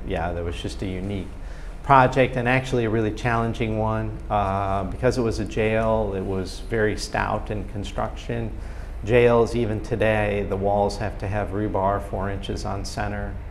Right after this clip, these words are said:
Uh, you don't typically build a wall that way. Um, it's so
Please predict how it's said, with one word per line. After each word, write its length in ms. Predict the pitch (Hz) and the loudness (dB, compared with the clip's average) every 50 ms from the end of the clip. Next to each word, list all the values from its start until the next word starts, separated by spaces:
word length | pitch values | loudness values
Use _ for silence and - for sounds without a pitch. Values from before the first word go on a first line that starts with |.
| - - | -8 -6
Uh, 440 | 98 95 90 90 90 90 92 95 92 - - - - - - - - | -4 -4 -2 -2 -2 -2 -2 -4 -4 -6 -8 -10 -10 -10 -10 -10 -6
you 100 | - 104 | -6 -2
don't 300 | 98 110 104 101 98 95 - - - - - 107 - | 0 0 0 0 0 -4 -6 -8 -10 -10 -10 -8 0
typically 520 | - 120 - - - - 110 107 104 101 | 0 0 0 0 -4 -2 -2 0 0 -2
build 300 | 95 - 104 98 95 98 | -2 -2 -2 -2 -2 -2
a 40 | 98 | -2
wall 340 | 92 92 92 95 92 95 95 | -2 0 0 0 0 -2 -2
that 280 | 95 95 95 95 95 | -2 -4 -4 -4 -4
way. 440 | - 95 95 95 95 95 95 95 92 - - - - | -4 -4 -2 -2 -2 -4 -4 -6 -8 -8 -10 -8 -6
Um, 480 | 98 101 98 95 90 90 92 92 92 92 - - - - - - - | -4 -2 -2 0 0 -2 -2 -4 -4 -8 -8 -10 -10 -10 -10 -10 -6
it's 180 | - 107 107 - | -4 -4 -4 -4
so 380 | - - 131 113 107 104 104 | -2 0 2 2 4 2 2